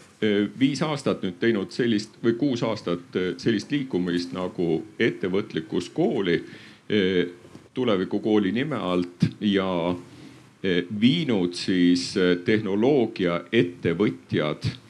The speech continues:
eh, kõikidesse Eesti koolidesse rääkima oma lugu, mispärast nad said ettevõtjaks ja millised, äh,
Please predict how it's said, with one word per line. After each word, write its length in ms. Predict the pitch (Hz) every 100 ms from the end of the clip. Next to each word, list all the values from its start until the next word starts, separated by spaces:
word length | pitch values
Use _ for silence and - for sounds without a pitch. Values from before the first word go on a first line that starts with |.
| - - - - -
eh, 340 | 101 87 90 - - - -
kõikidesse 520 | 135 - 92 90 110
Eesti 200 | 113 113
koolidesse 600 | 95 131 98 78 87 -
rääkima 680 | 85 95 87 80 80 80 80 -
oma 260 | - 104 82
lugu, 380 | 120 - 87 - - -
mispärast 680 | 98 98 - 101 87 - -
nad 120 | 78
said 240 | - 90 110
ettevõtjaks 880 | - 95 85 85 - 78 - - - - - -
ja 100 | 95
millised, 760 | 110 113 95 85 85 80 -
äh, 220 | 90 85